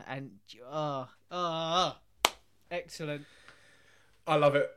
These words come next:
Speaker 2: I haven't seen it for a long time, but what, here's some immediate homework for anybody that's watching this. Before you watch Gladiator,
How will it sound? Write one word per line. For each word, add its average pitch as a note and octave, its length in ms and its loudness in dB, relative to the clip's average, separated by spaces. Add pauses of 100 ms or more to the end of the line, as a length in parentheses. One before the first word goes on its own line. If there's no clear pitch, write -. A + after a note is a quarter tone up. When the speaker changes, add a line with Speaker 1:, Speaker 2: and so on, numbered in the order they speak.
(120)
Speaker 2:
I F3 80 4
haven't F3+ 160 2
seen D#3+ 240 0
it D3 100 -4
for D#3+ 100 0
a D3 40 0
long D3 160 2
time, D#3 240 4
but F3+ 180 10
what, F#3+ 460 0
here's F3 300 6
some E3+ 180 2
immediate D3 460 2
homework A#2+ 440 0
for C3 120 -2
anybody A#2+ 280 -2
that's A2+ 140 -6
watching B2 200 -8
this. - 80 -10
Before E3 380 -4
you B2+ 240 -6
watch C#3+ 340 4
Gladiator, G#2+ 540 -2